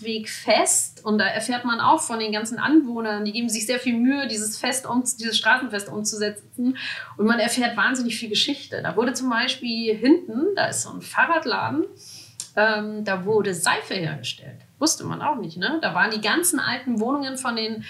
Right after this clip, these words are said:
äh, Arbeitern, die damals die Fische, ähm, filetiert haben und aus den Gräten dann noch Knöpfe gemacht haben und all diese Dinge. Also dieses Dorf ist sehr, sehr alt. Und weißt du, warum Ottensen Ottensen heißt?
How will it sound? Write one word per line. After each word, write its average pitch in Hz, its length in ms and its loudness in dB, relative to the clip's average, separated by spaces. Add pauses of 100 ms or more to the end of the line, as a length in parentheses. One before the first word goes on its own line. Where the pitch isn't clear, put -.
(360)
äh, 214 60 4
Arbeitern, 254 1120 2
die 214 160 0
damals 233 500 0
die 196 160 -4
Fische, - 720 0 (480)
ähm, 220 400 2
filetiert 220 720 0
haben 277 300 2
und 247 80 -4
aus 208 200 -2
den 220 180 -2
Gräten 240 480 0
dann 214 140 4
noch 214 160 -2
Knöpfe 262 440 0
gemacht 262 340 -2
haben 240 160 -2
und 233 80 -8
all 262 140 -2
diese 254 200 -4
Dinge. 302 360 0
Also 196 260 -2 (360)
dieses 220 300 0
Dorf 233 440 6
ist - 580 -2
sehr, 285 320 4
sehr 247 360 0
alt. 302 320 2
Und 226 300 -4 (1080)
weißt 180 300 0
du, 220 160 -2
warum 226 460 -2
Ottensen 214 400 -4
Ottensen 247 560 -6
heißt? 285 140 -14